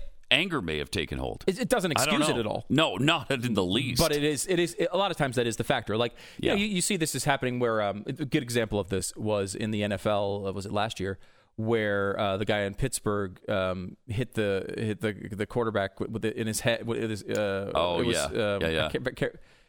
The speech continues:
Speaker 2: I can't remember the exact two, two players it was. It was the guy who hit the quarterback in the head with his helmet
Speaker 1: Yeah.
Speaker 2: at the end of that game. And, um,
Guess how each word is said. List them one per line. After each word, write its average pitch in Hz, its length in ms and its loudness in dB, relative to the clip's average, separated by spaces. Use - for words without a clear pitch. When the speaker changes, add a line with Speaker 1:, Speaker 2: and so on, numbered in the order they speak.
Speaker 2:
I 160 60 4
can't 147 100 0
remember 143 260 2
the - 40 2
exact 107 300 0
two, 113 120 -2
two - 240 -2
players 104 300 2
it 107 60 -6
was. 104 220 -2
It - 20 2
was 113 160 -2
the 113 120 -2
guy 135 220 4
who 113 120 0
hit 127 160 0
the 135 60 2
quarterback 117 440 0
in 104 80 -4
the 104 40 2
head 104 200 0
with 104 100 -2
his 95 100 -2
helmet 101 360 -2
Speaker 1:
Yeah. 82 260 0
Speaker 2:
at 110 80 -2
the 110 120 2
end 101 100 -2
of 92 40 -6
that 92 120 0
game. 95 280 -4
And, 127 380 0
um, 104 360 0